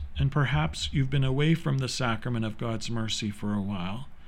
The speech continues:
what a beautiful opportunity to heed the words of John the Baptist and seek to make sin a way of moving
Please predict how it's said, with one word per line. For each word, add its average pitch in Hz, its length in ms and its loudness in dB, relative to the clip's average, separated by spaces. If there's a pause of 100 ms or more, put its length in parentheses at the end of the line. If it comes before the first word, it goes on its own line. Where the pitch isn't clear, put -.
(320)
what 240 160 4
a 254 60 4
beautiful 175 500 6
opportunity 123 840 2
to 123 100 -4
heed 147 260 2
the 131 120 0
words 117 300 0
of 113 120 -2
John 117 280 0
the 117 80 -2
Baptist 113 760 -4 (420)
and 143 160 4
seek 175 360 6
to 143 120 4
make 127 260 -2
sin 127 560 0 (560)
a 127 80 0
way 156 540 4 (240)
of 117 180 -4
moving 143 600 2